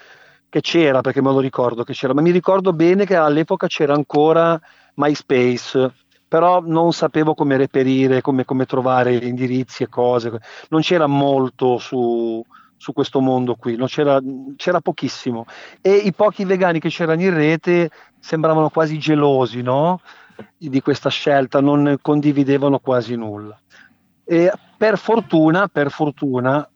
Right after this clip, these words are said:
devo dire per fortuna, qualcuno mi ha, mi ha degnato, e per fortuna, perché ci vuole veramente fortuna.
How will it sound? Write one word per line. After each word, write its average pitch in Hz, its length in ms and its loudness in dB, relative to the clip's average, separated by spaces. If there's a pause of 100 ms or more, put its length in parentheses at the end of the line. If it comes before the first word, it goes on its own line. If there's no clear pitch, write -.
devo 127 260 -4
dire 127 240 -2
per 131 160 -4
fortuna, 131 520 -4 (720)
qualcuno 143 1000 2
mi 139 200 0
ha, 131 380 0
mi 135 100 0
ha 143 80 2
degnato, 123 1300 -2 (100)
e 127 420 -4
per 151 200 -2
fortuna, 123 640 -2
perché 123 260 -4 (200)
ci - 120 -8
vuole 139 200 2
veramente 139 420 0
fortuna. 110 640 -8